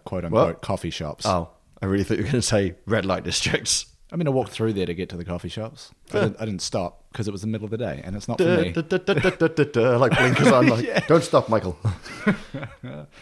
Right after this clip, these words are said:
Speaker 2: Um,
Speaker 1: Halloween.
Speaker 2: your mum doesn't listen to this, I presume. <laughs>
Speaker 1: Uh, I don't know.
Speaker 2: Sure hope not. Um, hi, Missus Jeffcott,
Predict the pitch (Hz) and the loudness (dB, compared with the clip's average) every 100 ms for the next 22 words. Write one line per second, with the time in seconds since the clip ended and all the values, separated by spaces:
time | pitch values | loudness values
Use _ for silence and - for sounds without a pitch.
0 | - - - 120 165 123 _ 143 147 110 | -20 -20 -2 2 2 0 _ -2 0 0
1 | 87 82 87 - - _ _ - 202 135 | -2 -4 -6 -8 -12 _ _ -4 0 2
2 | 104 95 98 95 101 104 117 127 139 143 | 2 0 -4 -4 0 2 2 4 6 6
3 | - - - - - 170 175 170 165 156 | 4 -6 -14 -14 -4 2 4 4 0 -2
4 | _ - - _ _ - - 76 71 98 | _ -20 -20 _ _ -14 -8 -6 -4 -6
5 | 139 131 110 87 123 131 110 110 - - | -6 -6 -6 0 2 4 4 0 0 0
6 | 120 143 98 - _ _ _ _ _ _ | 2 2 0 -10 _ _ _ _ _ _
7 | _ _ _ _ _ _ _ _ - 87 | _ _ _ _ _ _ _ _ -6 -4
8 | 80 - - 90 78 87 - | -4 -8 -6 -4 -4 -6 -6